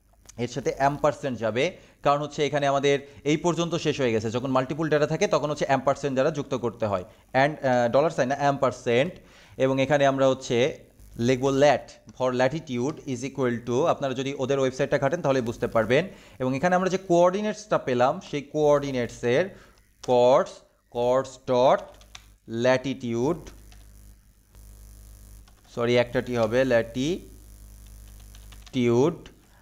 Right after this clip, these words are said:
আর এবারও আরেকটা ampersand আসবে, কারণ আমাদের লংগিটিউডটাকেও পাস করতে হবে। ln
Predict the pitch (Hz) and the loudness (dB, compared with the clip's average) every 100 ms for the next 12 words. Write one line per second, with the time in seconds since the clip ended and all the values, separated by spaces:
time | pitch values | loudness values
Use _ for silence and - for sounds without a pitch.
0 | _ _ _ _ - 117 117 117 120 _ | _ _ _ _ 2 2 4 0 -6 _
1 | _ _ - _ - 143 160 165 160 143 | _ _ -20 _ -6 0 2 4 6 4
2 | 147 160 - 139 143 147 147 123 113 143 | 2 -4 -2 -2 0 -2 -2 -6 -6 -4
3 | 143 131 131 127 127 135 147 139 131 131 | -4 -2 0 0 0 -2 -4 -4 -2 -2
4 | 123 120 113 123 110 113 123 131 127 123 | -2 -2 -2 -4 -4 0 2 2 4 4
5 | 120 | 2